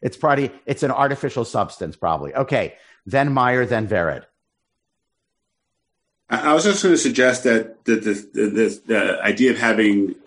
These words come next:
Speaker 2: um, a fringe with Techelet, you could, uh, you're suggesting that perhaps it's class. I'm sug-, I would suggest maybe it's a function of priority. Like, instead of, you know, putting your money into a big screen T V,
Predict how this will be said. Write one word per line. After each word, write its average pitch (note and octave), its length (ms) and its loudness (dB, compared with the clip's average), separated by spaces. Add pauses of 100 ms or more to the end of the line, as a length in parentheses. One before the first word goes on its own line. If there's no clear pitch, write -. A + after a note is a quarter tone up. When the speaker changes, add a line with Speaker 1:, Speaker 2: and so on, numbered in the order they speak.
Speaker 2:
um, F#2 720 0
a G2 60 -2
fringe B2 340 2
with G#2 200 -2
Techelet, G#2+ 640 -2 (500)
you A#2 180 -2
could, A#2 160 -4
uh, A#2+ 60 -2
you're A2+ 200 2
suggesting A2 460 0
that - 100 -4
perhaps G#2 300 -2
it's - 120 -10
class. G#2 640 0 (440)
I'm C3 160 2
sug-, B2 220 -2
I B2+ 120 2
would C3+ 140 2
suggest A2+ 300 0
maybe A2+ 200 2
it's G2+ 100 -6
a G#2 40 -4
function G#2 360 -2
of - 40 -8
priority. G#2+ 680 0 (400)
Like, G2+ 160 -2
instead G#2+ 340 0
of, G#2 260 0
you A2+ 60 2
know, G2+ 160 0
putting B2+ 240 2
your A2+ 120 4
money G#2+ 300 2
into G2+ 260 0
a F#2+ 40 -2
big G2+ 200 -2
screen G2+ 300 0
T G2 160 -2
V, F#2 100 -8